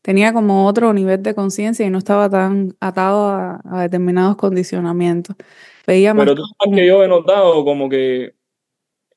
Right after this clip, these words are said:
Speaker 2: yo no sé si es por toda esta turbulencia que hay con las redes sociales y la saturación de información, pero sí he notado cómo ha habido como una tendencia a volver hacia, hacia esos conocimientos antiguos. ¿Tú no te has fijado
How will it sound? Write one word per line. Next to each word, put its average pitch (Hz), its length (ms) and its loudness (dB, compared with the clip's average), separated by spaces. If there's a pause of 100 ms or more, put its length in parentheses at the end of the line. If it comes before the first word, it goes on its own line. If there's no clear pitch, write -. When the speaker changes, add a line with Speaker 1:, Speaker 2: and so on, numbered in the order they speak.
(240)
Speaker 2:
yo 160 120 2
no 196 100 0
sé 202 140 -2
si 180 180 -2
es 190 80 2
por 175 200 -4
toda 180 140 0
esta 175 160 0
turbulencia 143 520 -2
que 135 60 -4
hay 143 180 -2
con 143 140 -4
las 127 120 -2
redes 143 240 -2
sociales 143 640 0
y 127 180 -4
la 123 300 -6
saturación 123 560 -4
de 147 80 -4
información, 127 600 -8 (380)
pero 127 180 4
sí 151 240 0
he 208 60 -2
notado 190 640 0 (560)
cómo 170 280 2
ha 175 100 6
habido 190 300 2
como 139 300 -4
una 175 240 -2
tendencia 156 640 -2
a 131 180 -2
volver 127 460 2
hacia, 143 360 -4
hacia 131 340 -2
esos - 220 -4
conocimientos 143 800 -4
antiguos. 127 400 0
¿Tú 165 60 -6
no 202 60 -4
te 190 60 2
has 180 100 -4
fijado 170 400 -2